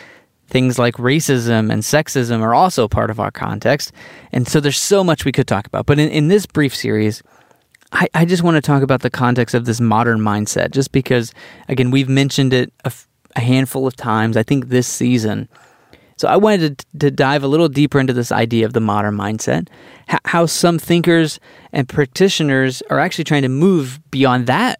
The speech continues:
the modern mindset, into a new context. In, in other words, then, this is the first in a series of episodes where I want to look at some of the history of that modern mindset. Where did it come from? And why are so many Christians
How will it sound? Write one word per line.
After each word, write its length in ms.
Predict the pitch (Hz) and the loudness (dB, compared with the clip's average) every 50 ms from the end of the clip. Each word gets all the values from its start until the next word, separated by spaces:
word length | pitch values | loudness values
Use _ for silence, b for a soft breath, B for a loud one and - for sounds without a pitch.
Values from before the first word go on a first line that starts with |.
| _ _ - | _ _ -4
the 80 | - | -2
modern 340 | 127 131 160 226 254 202 127 | 2 2 2 2 2 2 0
mindset, 540 | 107 101 101 110 110 - - 110 127 - B B B B B B - | 0 -2 -4 -4 -4 -2 -2 0 0 -2 B B B B B B -2
into 280 | 139 127 120 135 127 | -2 0 2 2 2
a 80 | 113 113 | 2 2
new 160 | 147 196 240 | 2 2 0
context. 720 | - - 117 104 104 110 - - 117 117 - - - b b b b b b b b b b b b b b b b b b b b b b - | 0 -2 -4 -6 -6 -6 -4 -4 -4 -4 -4 -8 -16 b b b b b b b b b b b b b b b b b b b b b b -2
In, 140 | 170 175 - | 0 0 2
in 160 | - 190 175 180 | 2 2 4 4
other 240 | 190 196 196 175 | 4 4 4 4
words, 320 | 147 127 123 123 120 120 120 | 4 4 2 2 0 0 0
then, 360 | 123 117 117 113 117 120 131 - _ _ - | 0 2 2 0 -2 -4 -8 -12 _ _ 0
this 220 | 156 170 175 - | 0 2 2 0
is 80 | - 151 | -2 -2
the 100 | 170 151 | -2 -2
first 400 | - - 160 160 151 - - - | 0 0 0 0 0 -2 -4 -4
in 140 | - 147 139 | 0 0 0
a 80 | 131 | 0
series 380 | 123 - - 143 143 143 135 123 | 0 0 0 2 2 2 2 0
of 80 | 123 127 | 0 0
episodes 520 | 120 120 - 123 127 123 120 117 117 123 | -2 -2 -2 -2 0 2 2 0 0 0
where 140 | 123 120 117 | 0 0 0
I 60 | 113 | 0
want 220 | 113 127 127 120 | 0 0 0 0
to 40 | 117 | 0
look 220 | 117 123 127 123 - | 0 0 0 0 0
at 160 | 113 - - _ _ _ _ - | -2 -2 -4 _ _ _ _ -12
some 240 | - - 151 139 131 | -4 -2 0 0 2
of 60 | 120 | 0
the 60 | 120 | 0
history 420 | 113 143 135 - - - 110 104 104 | 2 0 0 -2 -4 -8 -6 -6 -6
of 120 | 101 - | -4 -2
that 220 | 110 95 92 - - _ | -2 -2 -2 -4 -6 _
modern 440 | - 139 120 113 113 113 113 110 107 | -6 -2 0 2 2 2 2 2 0
mindset. 400 | 101 101 92 - - - - - - | 0 -2 -2 -2 -4 -4 -6 -6 -2
Where 200 | - 147 180 214 | 0 2 2 4
did 100 | 214 202 | 2 2
it 80 | 185 160 | 0 0
come 200 | - 147 143 143 | 0 0 0 0
from? 400 | 131 - 139 131 127 127 127 127 b b b b b b b b b b b b b b | 0 0 2 2 2 0 -2 -6 b b b b b b b b b b b b b b
And 160 | - 156 151 135 | -2 -2 0 2
why 200 | 143 156 190 233 | 2 2 4 4
are 100 | 233 165 | 2 2
so 200 | - - 170 165 | 2 2 2 2
many 400 | 165 156 151 147 143 143 135 - | 4 4 4 4 4 2 2 -2
Christians 580 | - - - 147 135 - 143 135 127 117 131 | -2 -2 0 0 0 0 0 0 0 -2 -6